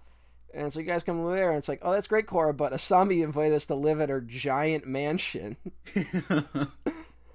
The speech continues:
Speaker 1: And it's like, and again, it's this thing of, like, she's trying, like, I don't know, it's, it's difficult, 'cause I don't think it's super overt that she's, like, trying to get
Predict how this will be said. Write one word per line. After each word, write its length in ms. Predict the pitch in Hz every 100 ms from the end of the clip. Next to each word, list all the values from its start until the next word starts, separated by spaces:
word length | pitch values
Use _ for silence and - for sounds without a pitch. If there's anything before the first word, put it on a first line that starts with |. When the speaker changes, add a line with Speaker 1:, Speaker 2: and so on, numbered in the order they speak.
| - - -
Speaker 1:
And 160 | - 185
it's 140 | 196 240
like, 160 | 220
and 160 | 226 220
again, 240 | 214 220 - - -
it's 180 | 190 -
this 160 | 208
thing 200 | - 240
of, 120 | 220 185
like, 180 | 185 - -
she's 360 | - 196 175
trying, 540 | - - 202 202 208 190
like, 200 | 180 - - - - - - - - - 190
I 100 | 277
don't 140 | 269
know, 100 | 262
it's, 240 | 170 - -
it's 220 | 180 -
difficult, 460 | 220 - 165 151
'cause 100 | 135
I 80 | 170
don't 180 | 233 262 - -
think 380 | 190 180 185 - -
it's 440 | 151 - - - -
super 520 | - - 170 165 160
overt 340 | 147 131 143 131
that 80 |
she's, 180 | - 143
like, 140 | 135 -
trying 600 | - 131 117 123 127 123
to 120 | 127
get 280 | 104 113